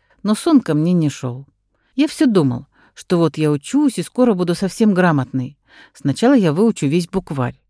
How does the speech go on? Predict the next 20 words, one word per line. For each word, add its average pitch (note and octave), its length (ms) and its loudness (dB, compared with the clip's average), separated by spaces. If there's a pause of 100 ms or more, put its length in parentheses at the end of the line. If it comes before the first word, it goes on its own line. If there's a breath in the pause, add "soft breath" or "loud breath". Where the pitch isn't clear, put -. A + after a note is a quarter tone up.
(160)
буквы D3+ 360 -4 (100)
от - 260 -8
«А» A#3+ 160 2
до E3 140 2
«Я». D#3 380 -2 (680)
Потом B3+ 380 2
выучу A#3+ 360 0
все C#4+ 200 -2
слоги. C3+ 600 -4 (320)
Ма-ма, C#3 1400 0 (420)
меу-му. G3+ 1800 0 (1000)
И E3 100 -10
так - 260 -2
через F#3 260 -2
полгодика G3 580 -2
мы D3+ 120 0
пойдем D#3+ 340 0
с - 60 -6
папой D3+ 340 -4
гулять. C3 560 -4